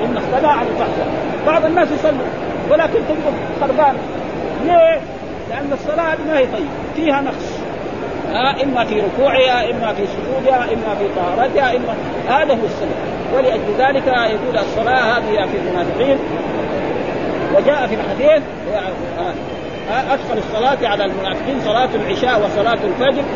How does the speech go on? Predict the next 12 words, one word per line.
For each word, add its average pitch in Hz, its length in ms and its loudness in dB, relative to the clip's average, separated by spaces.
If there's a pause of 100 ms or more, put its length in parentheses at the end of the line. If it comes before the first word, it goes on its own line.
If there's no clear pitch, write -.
(220)
ولو 220 160 6
يعلمون 233 500 2
ما 214 120 0
فيهما 220 400 2
لأتوهما 214 680 2
ولو 190 220 4
حمد". - 480 -2 (200)
وت-، 247 440 4
وجاء 226 460 2
كذلك 226 340 2
إذا 185 140 0
قال 185 200 0